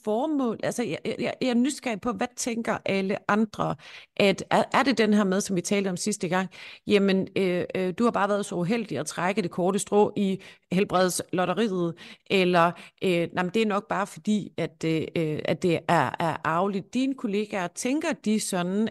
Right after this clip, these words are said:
eller, eller er, øh, får man bare ikke lavet den her connection generelt? Tænker de,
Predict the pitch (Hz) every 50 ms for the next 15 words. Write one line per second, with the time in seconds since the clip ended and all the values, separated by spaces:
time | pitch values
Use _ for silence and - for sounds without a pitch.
0 | - - 208 180 180 170 170 170 _ _ _ _ - - - - - _ - -
1 | 214 208 202 175 - - - - 160 202 185 - - - 190 180 180 170 165 -
2 | - - - - - 277 254 220 185 185 - 208 202 170 143 - - 202 170 170
3 | 185 220 269 254 160 185 175 170 165 180 175 170 - - 175 170 180 185 233 -
4 | - - - 165 156 156 156 - _ _ - 175 165 156 151 151 175 185 - -
5 | - - - - - 254 254 277 277 - 269 208 - - - - - _ _ -
6 | 233 240 247 233 -